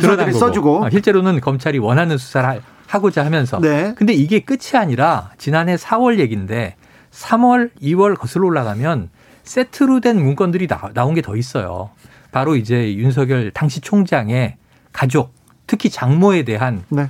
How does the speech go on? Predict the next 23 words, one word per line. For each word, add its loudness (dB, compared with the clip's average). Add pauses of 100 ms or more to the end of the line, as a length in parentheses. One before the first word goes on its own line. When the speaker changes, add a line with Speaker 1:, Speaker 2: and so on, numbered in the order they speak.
(120)
Speaker 1:
하나는 2
대응 2
문건. -4
Speaker 2:
네. -2 (220)
Speaker 1:
이거는 2
법적 -2
처벌은 0
어렵다, -2
이런 2
얘기가 2
나왔지만 -4
어쨌든 -6
레드팀이 0
만든 -2
거다. -6 (140)
Speaker 2:
네. 0 (100)
Speaker 1:
근데 2
이거 4
사적인 0
대응을 2
왜 -2
검찰이 -4
해주지? -12